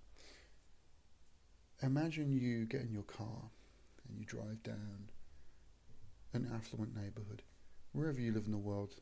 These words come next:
there's always a neighborhood that's known as, like, the place where rich people live. So let's say you jump in the car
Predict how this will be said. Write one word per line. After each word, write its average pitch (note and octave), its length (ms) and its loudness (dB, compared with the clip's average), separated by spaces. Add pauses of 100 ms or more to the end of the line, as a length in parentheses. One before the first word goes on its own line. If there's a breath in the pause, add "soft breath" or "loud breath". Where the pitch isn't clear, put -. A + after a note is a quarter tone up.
(140)
there's A2+ 160 -2
always A#2 260 2
a A2 40 2
neighborhood G#2 440 -2
that's - 220 -6
known A2 240 0
as, G#2+ 160 -6
like, G#2+ 280 -6 (300 loud breath)
the A2 140 0
place A2+ 400 -4
where G#2 100 -2
rich G#2 240 -4
people A2 340 -6
live. F2+ 260 -8 (1300 loud breath)
So A#2 120 0
let's C#3 160 0
say B2 200 0
you A#2 400 0
jump C#3+ 240 0
in B2+ 60 2
the B2 80 2
car A2+ 400 0